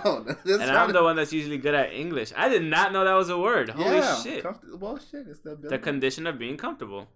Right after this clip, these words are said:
Speaker 1: Yes.
Speaker 2: The degree to which something or someone is, is comfortable.
Speaker 1: Oh, he tried to test
Speaker 2: Oh,
Speaker 1: me. Like,
Speaker 2: shit.
Speaker 1: I ain't a writer. I be writing shit like
Speaker 2: I'm
Speaker 1: that.
Speaker 2: just
Speaker 1: But, <laughs>
Speaker 2: saying.
Speaker 1: but yeah,
Speaker 2: I never
Speaker 1: like,
Speaker 2: heard the word.
Speaker 1: the comfortability that Sami Zayn has,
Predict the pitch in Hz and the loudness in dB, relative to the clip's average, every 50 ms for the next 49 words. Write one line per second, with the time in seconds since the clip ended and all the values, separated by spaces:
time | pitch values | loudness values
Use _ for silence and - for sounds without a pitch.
0 | _ - 247 330 339 285 135 123 120 123 131 127 123 135 143 143 - 143 127 131 | _ -18 -16 -14 -12 -12 -12 -10 -6 -6 -6 -4 -2 -4 -6 -4 -6 -6 -6 -6
1 | 131 - - 123 120 127 131 127 135 139 139 135 127 123 - 117 113 110 113 113 | -6 -6 -8 -8 -8 -8 -8 -10 -10 -10 -8 -8 -10 -8 -8 -10 -8 -8 -10 -10
2 | 117 117 127 120 120 120 - _ 117 113 107 - - - 320 320 - - 98 101 | -12 -14 -14 -16 -18 -18 -16 _ -12 -12 -12 -12 -14 -14 -14 -14 -14 -16 -14 -12
3 | 101 98 - - - 156 _ 160 156 - - 110 104 104 - - - - 151 156 | -14 -14 -16 -20 -20 -20 _ -20 -20 -20 -20 -20 -20 -20 -20 -20 -20 -18 -16 -14
4 | 170 175 180 185 180 180 185 180 190 220 233 226 202 220 208 160 - - 127 127 | -12 -12 -10 -10 -12 -12 -12 -12 -12 -12 -10 -10 -10 -10 -10 -10 -10 -10 -10 -12
5 | 123 123 110 - - - 220 220 233 233 202 165 180 180 233 254 - 190 165 165 | -12 -14 -18 -20 -20 -20 -20 -18 -16 -16 -16 -14 -14 -16 -16 -16 -18 -20 -20 -20
6 | - - 160 - - - - - 107 135 185 240 254 247 214 220 233 - - - | -20 -20 -20 -20 -20 -20 -12 -4 0 0 2 2 0 -4 -6 -8 -10 -10 -6 -4
7 | 214 214 226 240 185 - - 160 - - 254 202 160 107 101 - - - - - | -4 -2 2 2 4 4 4 4 4 4 4 2 2 0 -4 -8 -8 -8 -8 -4
8 | 143 170 180 175 175 185 180 160 131 147 160 175 185 185 196 185 - 170 180 190 | -2 -2 -2 -2 0 0 2 2 2 0 0 2 4 4 4 4 4 2 0 0
9 | 202 185 180 180 180 185 196 208 214 196 147 147 139 - 170 170 - 170 165 170 | 0 0 -2 -4 -4 -2 -2 -2 -2 -2 -2 -2 -2 -2 -4 -2 -2 -6 -4 -2
10 | 170 175 170 170 165 156 143 139 - 156 147 147 147 143 139 147 143 147 151 151 | -2 -2 0 0 0 0 0 -2 -2 -8 -8 -6 -6 -6 -6 -6 -8 -8 -8 -8
11 | 156 143 147 151 151 151 151 - | -8 -8 -6 -6 -8 -10 -12 -18